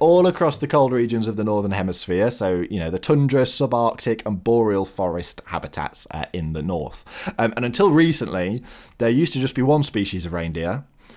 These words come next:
uh, with ten subspecies, but as of twenty twenty-two, five of these subspecies became full species, and I'm just gonna be talking about reindeer generally, but there's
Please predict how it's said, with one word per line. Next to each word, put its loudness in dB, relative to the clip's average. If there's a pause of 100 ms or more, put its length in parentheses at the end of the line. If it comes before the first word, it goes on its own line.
(140)
uh, -2
with -6
ten -2
subspecies, -6 (200)
but -10
as 2
of -2
twenty -2
twenty-two, -4 (160)
five 0
of 0
these -2
subspecies -6
became -6
full -2
species, -8 (340)
and -4 (460)
I'm 2
just -2
gonna 0
be -2
talking -2
about -2
reindeer -2
generally, -4 (160)
but -4
there's -6